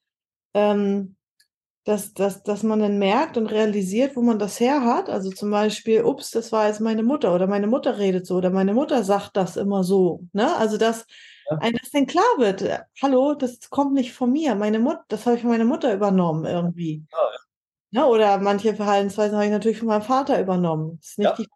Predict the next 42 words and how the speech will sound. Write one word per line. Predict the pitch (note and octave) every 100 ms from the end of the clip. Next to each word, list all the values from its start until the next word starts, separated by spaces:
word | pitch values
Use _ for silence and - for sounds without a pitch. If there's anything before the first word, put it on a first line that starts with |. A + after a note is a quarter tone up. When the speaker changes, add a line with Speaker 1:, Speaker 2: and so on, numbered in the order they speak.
| _
Speaker 1:
Frage, | D#4 B3+ F3
es | F3
ist | G3 -
klar, | C4+ B3 F3+
aber | F#3
es | F#3
ist | F#3
wichtig, | A3+ A3+ A3+ G#3+
das | G3+ G3+
zu | - G#3
wissen, | B3+ B3+ G#3
wo | F#3+ G3
kommt | G#3 G3 F#3
es | F#3
her? | C4+ A3 F3 D4+ - _ _ _ _ _ _ -
Speaker 2:
Mhm. | C3 G#3+ - _ _
Speaker 1:
Aber | G#3 G3+
wie | G#3+
legt | A3 -
man's | G#3+ G3
dann | G3 F#3+
ab? | F3 E3+ - _ _ _ _ _ _ _ _ _
Speaker 2:
Genau. | D#3+ D#3+ B2 - - _
Das, | - A#2 -
das | - B2+
heißt | B2+ C3 -
ja |
nicht, | C3 D3+ -
dass | B2 B2
das | A2+ -
alles | C3 C#3
schlecht, | C3+ C#3 E3+ C3
das | - B2+ C#3
ist | C3
nicht | C3+ -
gemeint, | B2+ B2+ E3 D3+
aber | C3+
ich, | C3 C#3 D3 C#3+
ich, | - B2+ B2 B2
von | - D3+
mir | D3+
selber, | D3+ D3+ D3